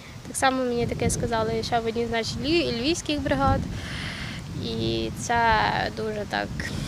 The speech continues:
обідненько було. Дуже було обідненько, ну, але просто згодом через певні обставини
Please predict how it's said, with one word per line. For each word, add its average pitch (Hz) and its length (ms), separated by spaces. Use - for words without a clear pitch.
обідненько 220 640
було. 214 440
Дуже 233 260
було 220 340
обідненько, 269 680
ну, 262 240
але 240 120
просто 226 300
згодом 226 340
через 226 240
певні 220 340
обставини 226 640